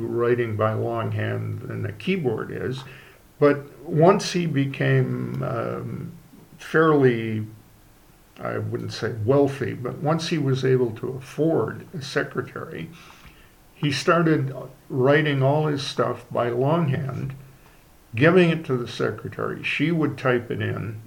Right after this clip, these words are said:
in a, again, an old-fashioned manual typewriter, give it back to him. He'd revise and edit, give it to her, and she'd type it again.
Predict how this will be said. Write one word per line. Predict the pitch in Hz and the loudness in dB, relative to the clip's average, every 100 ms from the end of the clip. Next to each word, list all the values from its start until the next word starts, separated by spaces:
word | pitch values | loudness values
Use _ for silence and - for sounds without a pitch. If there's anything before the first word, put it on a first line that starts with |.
| - | -2
in | 135 127 | 2 2
a, | 117 110 110 - - | 2 -2 -6 -14 -8
again, | 117 107 120 104 | -4 0 2 2
an | 104 110 | 0 -2
old-fashioned | 113 107 - 113 110 123 110 | -4 -4 -4 -4 -6 -8 -6
manual | 113 110 110 107 - | -4 -2 -2 -4 -6
typewriter, | - 135 135 117 107 78 - - - - - - 113 | -2 -2 -2 -6 -6 -6 -10 -14 -20 -20 -20 -12 2
give | 123 175 | 6 6
it | 170 135 | 4 2
back | 147 147 135 | 0 0 -4
to | 117 | -6
him. | 110 113 110 104 107 - - - - | -4 -4 -4 -6 -8 -14 -20 -20 -4
He'd | 139 156 160 127 | 0 2 2 0
revise | 131 135 127 127 123 123 117 117 | 2 4 4 4 6 4 2 -2
and | 107 | -2
edit, | 110 113 110 113 - - - 139 | 0 -2 -2 -6 -8 -20 -10 0
give | 131 135 | 2 2
it | 123 | 0
to | - | -2
her, | 107 95 98 101 - - - - _ - | -2 0 0 -2 -6 -20 -20 -20 _ -6
and | 120 117 | -4 -4
she'd | 107 131 123 | -2 -2 -2
type | - 107 101 113 | -2 -2 -2 -2
it | |
again. | 110 120 160 143 - | -4 0 2 2 -2